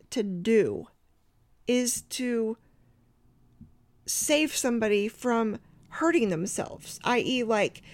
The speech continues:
like you use the example of walking up to a house and, and as you're walking up, you see that the whole backside of it is on fire, literally on fire. And if you truly believe that and you see the fire and you see what's coming and you walk up,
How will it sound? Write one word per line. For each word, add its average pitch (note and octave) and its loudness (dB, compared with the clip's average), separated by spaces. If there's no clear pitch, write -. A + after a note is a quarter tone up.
like A3+ 0
you B3+ 0
use A#3+ 2
the B3 2
example A3+ 2
of G#3 0
walking A#3+ 2
up G#3 0
to C#4 2
a C4 6
house A3 -2
and, G#3 -2
and E3 -2
as B3 0
you're C4 0
walking A#3+ -2
up, A3 -2
you G#3+ -8
see A#3 -4
that G#3 -4
the G#3 0
whole B3+ 2
backside G#3+ 0
of F#3+ -4
it F#3+ -2
is G#3+ -2
on A3 -2
fire, G#3+ -2
literally G#3 -2
on G3+ -6
fire. D#3 -8
And A3+ 4
if A3+ 2
you B3 0
truly C#4 -2
believe A#3 0
that F3 0
and F#3+ -4
you A3+ -2
see C4 -4
the A3+ -10
fire G3+ 0
and G#3 -6
you A3 -4
see B3+ -6
what's A3 -4
coming A3 -2
and A3 -2
you G3 -4
walk A#3 -2
up, A#3 0